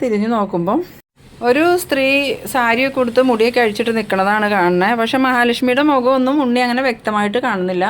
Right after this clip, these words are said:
പെട്ടെന്ന് തന്നെ ഒരു വെളിച്ചം വരുന്നുണ്ട്. ആ സമയത്ത് മഹാലക്ഷ്മിയുടെ മുഖം വ്യക്തമായിട്ട് ഉണ്ണി കാണുന്നുണ്ട്. ആ സമയത്ത് ഉണ്ണിക്ക് ഭയങ്കരമായ പേടി വരുന്നുണ്ട്. "അയ്യോ അമ്മേന്നും" പറഞ്ഞ് ഉണ്ണി കരഞ്ഞുകൊണ്ട് ഓടുന്നുണ്ട്. ആ ഓടിയ ഓട്ടത്തിൽ ഉണ്ണി ഒരു കല്ലിൽ തട്ടി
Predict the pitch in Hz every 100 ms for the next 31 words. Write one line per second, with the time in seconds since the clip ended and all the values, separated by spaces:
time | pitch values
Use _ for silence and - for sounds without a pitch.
0 | 240 - - - 285 277 285 320 320 294
1 | 311 320 294 285 302 277 240 233 277 254
2 | 226 226 214 247 - 226 262 240 233 214
3 | 262 269 226 214 214 208 233 220 226 370
4 | - _ _ - 214 208 254 269 - 214
5 | 220 214 208 254 302 214 220 226 175 175
6 | 208 190 208 - 185 226 220 220 214 247
7 | 269 208 208 202 240 269 220 190 190 208
8 | 214 214 247 262 220 185 208 190 190 190
9 | 180 226 196 190 214 202 185 190 214 202
10 | 196 226 233 190 214 269 226 180 185 185
11 | 226 208 175 170 196 175 220 - - -
12 | - 220 277 269 247 233 285 294 247 233
13 | 226 226 277 285 220 226 240 240 247 240
14 | 208 233 247 214 214